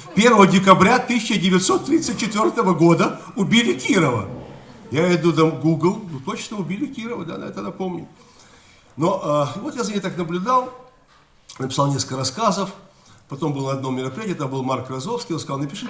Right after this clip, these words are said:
пьесу про Майю Михайловну". Я написал про неё пьесу. И вообще, когда я к ней потом приходил, я говорю: "Майя Михайловна, ну, я же вас так прославил, пьеса идёт и в Молдавии, и в Украине, там, и в России, и в Америке". Я говорю, она дальше как в школе,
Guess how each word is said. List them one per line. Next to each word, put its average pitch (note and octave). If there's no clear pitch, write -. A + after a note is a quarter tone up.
пьесу A#2+
про A2
Майю A2+
Михайловну". A#2
Я F2+
написал D3
про B2+
неё C3
пьесу. G3+
И -
вообще, C#3
когда D#3
я C#3+
к -
ней C#3+
потом C3
приходил, D#3+
я D#3
говорю: D3
"Майя E3+
Михайловна, A2+
ну, F#3+
я F3+
же G3
вас G3+
так -
прославил, D#3
пьеса G3
идёт C3
и C3+
в A#2
Молдавии, A2+
и A2
в B2+
Украине, C#3
там, G#2+
и -
в A#2
России, C#3
и A2
в G2+
Америке". A#2+
Я C#3
говорю, C#3
она D3
дальше C#3+
как C#3+
в -
школе, A#2